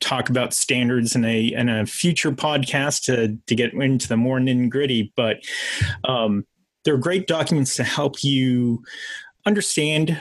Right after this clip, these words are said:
what the requirements are. There's good advice in there how to operate them, how to maintain safety with them. That is something that, uh, should be mentioned is that counterweight rigging systems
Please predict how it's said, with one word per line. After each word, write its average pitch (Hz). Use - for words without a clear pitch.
what 139
the 120
requirements 156
are. 143
There's 117
good 120
advice 120
in 131
there 117
how 110
to -
operate 135
them, 127
how 120
to 117
maintain 113
safety 135
with 131
them. 135
That 127
is 147
something 139
that, 123
uh, 117
should 156
be 135
mentioned 139
is 117
that 113
counterweight 170
rigging 143
systems 120